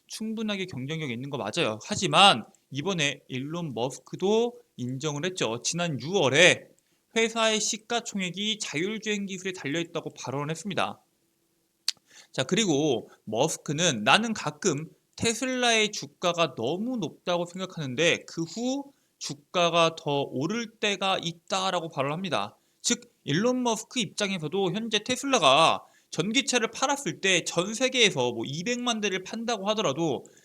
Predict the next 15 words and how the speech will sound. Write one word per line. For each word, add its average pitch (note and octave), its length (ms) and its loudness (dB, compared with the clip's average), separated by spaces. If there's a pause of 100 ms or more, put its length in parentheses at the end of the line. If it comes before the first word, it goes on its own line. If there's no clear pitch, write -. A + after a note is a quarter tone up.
(120)
전 F#3 260 0
세계에서 A3 340 2
내연기관차 A3+ 720 2
포함해서 A3 440 -2
차량이 B3+ 340 -2
팔리는 C#4+ 460 2
양이 F3+ 160 4
몇만 D3+ 320 0
대요? C3+ 340 2 (360)
팔천만 D4 580 -2
대 C#4+ 80 -2
정도가 A3 300 0
되죠. D3 440 2 (140)
즉, - 320 0 (300)
여기에서 E3 960 6